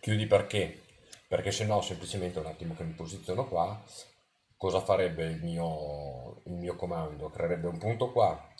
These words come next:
lo collegherebbe al punto sotto, al punto successivo, lo collegherebbe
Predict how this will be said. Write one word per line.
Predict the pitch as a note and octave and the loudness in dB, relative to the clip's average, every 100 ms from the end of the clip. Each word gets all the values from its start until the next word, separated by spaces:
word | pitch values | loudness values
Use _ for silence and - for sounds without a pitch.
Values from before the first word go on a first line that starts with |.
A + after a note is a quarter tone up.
| - | -16
lo | E2+ E2 | -10 -4
collegherebbe | F2+ E2 E2+ F2 F2+ E2+ | -2 0 0 2 0 0
al | E2 | -4
punto | - F#2+ E2+ E2+ | -4 -4 -4 -4
sotto, | D2+ F#2+ F#2 - | -4 0 0 0
al | D#2+ | -6
punto | - F2 E2 | -6 -8 -8
successivo, | - - G2+ - G2+ A2 C3+ | -10 -8 -6 -4 -4 -2 0
lo | D#3+ | 0
collegherebbe | - F2+ F2 F2 F2+ F2+ E2 E2 E2 | 0 -2 0 0 0 0 -2 -6 -8